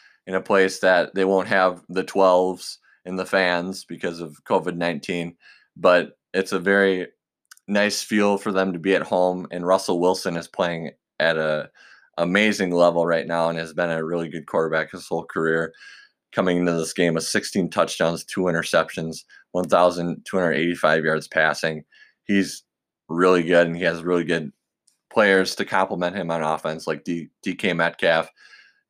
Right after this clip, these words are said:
Greg Olsen, David Moore, R-,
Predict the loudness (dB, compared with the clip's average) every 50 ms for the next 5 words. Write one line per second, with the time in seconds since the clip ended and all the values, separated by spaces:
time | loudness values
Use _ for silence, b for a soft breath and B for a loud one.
0 | _ _ _ -20 -6 0 2 2 2 2 0 -4 -12 -6 _ 2 2 2 2 2
1 | 0 0 0 0 -2 -4 -8 -10 -8 -4 -2 -2 -2 -2 -4 -4 -2 0 2 2
2 | 2 0 -2 -4 _ _ _ _ _ _ _ _ -16 -16